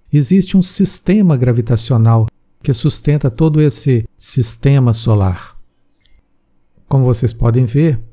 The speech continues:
poderão existir também sistemas menores dentro de outros sistemas maiores. Vejamos o caso dos seres humanos.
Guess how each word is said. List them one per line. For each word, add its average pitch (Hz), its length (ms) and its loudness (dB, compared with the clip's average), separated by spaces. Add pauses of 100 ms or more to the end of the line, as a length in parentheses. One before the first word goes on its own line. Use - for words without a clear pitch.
(100)
poderão 147 320 0
existir 156 420 -2
também 147 600 0 (140)
sistemas - 480 0
menores 123 680 0 (300)
dentro 165 320 0
de 151 240 -2
outros 202 440 0
sistemas 147 840 -2
maiores. 107 680 0 (720)
Vejamos 175 380 2
o - 60 -2
caso 131 260 0
dos 120 140 -2
seres 120 260 2
humanos. 101 560 0